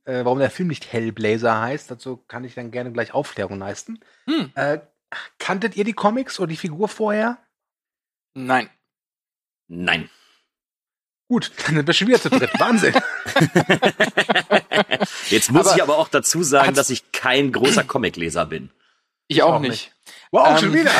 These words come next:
Speaker 1: Das ist, also heute ist das Fest der
Speaker 2: <laughs>
Speaker 1: Gemeinsamkeiten, ich sag's euch.
Speaker 2: Kurze Frage, ähm, weiß irgendjemand, ob das mit irgendeinem anderen, ähm,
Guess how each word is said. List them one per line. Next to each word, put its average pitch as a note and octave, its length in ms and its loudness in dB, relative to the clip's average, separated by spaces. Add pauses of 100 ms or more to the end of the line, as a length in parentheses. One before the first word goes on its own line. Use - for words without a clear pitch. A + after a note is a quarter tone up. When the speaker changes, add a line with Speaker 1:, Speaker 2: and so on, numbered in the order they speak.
(220)
Speaker 1:
Das F#5+ 220 2
ist, G5 140 2 (360)
also F#3+ 280 4
heute B3 240 4
ist A#3 160 2
das G3 160 0
Fest - 240 0
der G#3+ 80 6
Speaker 2:
<laughs> - 20 0
Speaker 1:
Gemeinsamkeiten, C#3+ 760 2
ich C3+ 100 -4
sag's C#3+ 260 2
euch. A2 160 0 (500)
Speaker 2:
Kurze F#3+ 260 4
Frage, F3+ 460 4 (360)
ähm, D#3+ 360 2
weiß C#3+ 260 2
irgendjemand, E3 480 2
ob - 140 -8
das - 160 -4
mit C#3+ 160 -10
irgendeinem D3+ 360 -4
anderen, D3 500 -2
ähm, C3+ 500 -4